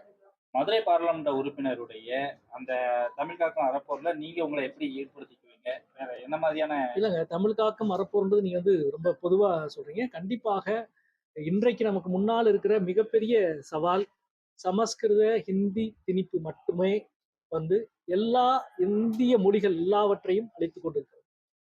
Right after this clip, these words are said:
Speaker 2: குறிப்பாக நாடாளுமன்றத்துல சமஸ்கிருதத்தை பேசவோ எழுதவோ தெரிந்த ஒரு உறுப்பினர் கூட கிடையாது. யாராவது பேசுறப்ப சமஸ்கிருத ஸ்லோகன் ஒண்ணு மேற்கோள் காட்டுவாங்க, மற்றபடி சமஸ்கிருதத்தை பேசினா அவங்களுக்கு புரியாது, சமஸ்கிருதம் எழுதுனா தெரியாது.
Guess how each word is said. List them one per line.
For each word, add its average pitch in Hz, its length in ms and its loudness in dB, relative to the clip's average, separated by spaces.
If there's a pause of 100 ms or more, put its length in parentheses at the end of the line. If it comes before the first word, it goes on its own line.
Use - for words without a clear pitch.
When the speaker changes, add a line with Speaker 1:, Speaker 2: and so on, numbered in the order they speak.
Speaker 2:
குறிப்பாக 220 460 2
நாடாளுமன்றத்துல 202 840 2 (800)
சமஸ்கிருதத்தை 226 760 2 (120)
பேசவோ 233 540 4 (400)
எழுதவோ 233 480 6 (100)
தெரிந்த 214 400 4
ஒரு 208 200 6
உறுப்பினர் 220 380 2
கூட 208 140 4
கிடையாது. 143 340 -4 (1040)
யாராவது 196 300 0
பேசுறப்ப 233 420 2
சமஸ்கிருத 233 540 0
ஸ்லோகன் 226 420 4
ஒண்ணு 208 200 2
மேற்கோள் 214 340 2
காட்டுவாங்க, 143 380 -4 (140)
மற்றபடி 208 280 -2
சமஸ்கிருதத்தை 220 600 0
பேசினா 226 280 2
அவங்களுக்கு 208 320 0
புரியாது, 175 260 2 (400)
சமஸ்கிருதம் 226 560 2
எழுதுனா 226 340 6
தெரியாது. 170 360 2